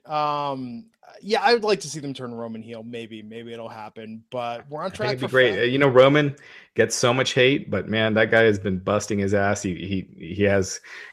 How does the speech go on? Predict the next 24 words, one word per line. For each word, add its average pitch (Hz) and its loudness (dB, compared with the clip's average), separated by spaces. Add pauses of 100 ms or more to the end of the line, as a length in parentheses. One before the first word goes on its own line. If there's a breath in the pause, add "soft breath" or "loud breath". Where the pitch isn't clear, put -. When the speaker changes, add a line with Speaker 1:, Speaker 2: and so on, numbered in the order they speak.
Speaker 2:
good 117 8
matches 107 4
on 101 4
pay-per-view 101 4
all 101 4
the 98 2
time. 98 0 (680 loud breath)
Y-, - -14
you 120 4
know, 107 6
he's, 131 0
he's 131 0
doing 262 8
his 269 4
share. 104 4
Uh, 107 6
it's 104 0
just 113 2
how 113 6
he's 117 4
been 110 0
booked. - -2 (120)
And, 92 -6
uh, 87 -4